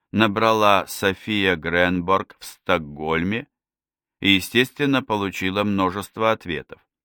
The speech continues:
Женщине, которую она видела у торгового центра, около тридцати, ну, может быть, чуть меньше,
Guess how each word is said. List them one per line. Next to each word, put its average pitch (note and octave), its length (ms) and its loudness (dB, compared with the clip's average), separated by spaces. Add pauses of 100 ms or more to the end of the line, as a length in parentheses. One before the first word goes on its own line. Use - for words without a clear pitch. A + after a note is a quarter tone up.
(680)
Женщине, D#3+ 580 0
которую C3 500 0
она A#2+ 200 0
видела A2+ 400 -4
у G2+ 80 -4
торгового G2 580 -2
центра, F2+ 640 -2
около G#2 420 -2
тридцати, A#2 760 -6 (760)
ну, G2+ 140 2
может G#2+ 280 2
быть, G#2 220 -6
чуть B2 240 -6
меньше, F2 520 -2